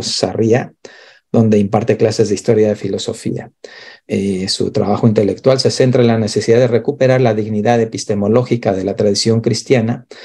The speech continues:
pues sin caer en el antiguo fideísmo, eh, y en constante diálogo, por un lado, con la crítica moderna, eh,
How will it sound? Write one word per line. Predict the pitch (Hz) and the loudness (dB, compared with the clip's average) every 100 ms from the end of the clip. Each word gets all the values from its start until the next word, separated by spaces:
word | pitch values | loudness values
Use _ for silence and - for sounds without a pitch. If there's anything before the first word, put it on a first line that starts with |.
| - _ | -20 _
pues | 113 | -2
sin | - 113 | 0 0
caer | 117 113 127 | 2 4 4
en | 135 120 | 4 2
el | 110 | 2
antiguo | 110 107 120 123 | 0 0 2 0
fideísmo, | 120 104 104 139 123 123 139 180 - - - _ _ | 0 0 2 2 4 4 2 0 -10 -20 -20 _ _
eh, | 110 107 104 104 104 107 | -2 2 4 4 4 4
y | 117 113 | 2 0
en | |
constante | 113 104 - 127 127 | 2 0 0 2 4
diálogo, | 110 123 127 117 110 | 4 4 4 4 2
por | 101 | 0
un | 104 | -2
lado, | 107 107 147 | 0 2 0
con | 147 123 | 2 0
la | 98 | 0
crítica | 101 110 110 | -2 -2 -2
moderna, | 110 98 120 143 117 139 190 190 - _ - | 0 2 2 2 2 0 -2 -6 -10 _ -12
eh, | - 104 98 98 | -2 0 0 -2